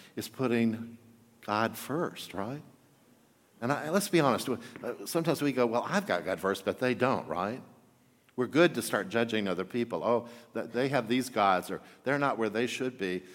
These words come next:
But often that's our way of deflecting from the reality, including myself,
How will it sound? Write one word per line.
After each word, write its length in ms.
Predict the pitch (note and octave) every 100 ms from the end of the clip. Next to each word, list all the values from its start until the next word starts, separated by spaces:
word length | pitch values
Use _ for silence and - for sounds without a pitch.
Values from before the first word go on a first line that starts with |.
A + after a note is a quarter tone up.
| -
But 120 | B2 -
often 560 | C#3 E3+ D#3 C3+ B2+ C3
that's 380 | C3+ D3 - -
our 160 | A#2 B2
way 200 | A2 A#2
of 140 | A2
deflecting 760 | F#2+ F#2 - C3 C3 G2+ F#2 F2+ - -
from 140 | - A#2
the 100 | A2+
reality, 840 | G#2 A2+ C3 C#3 A2 F#2+ F#2 A#2 - - - -
including 360 | F#2+ - A#2+ E3
myself, 760 | E3 - F#2 F2+ A#2+ - -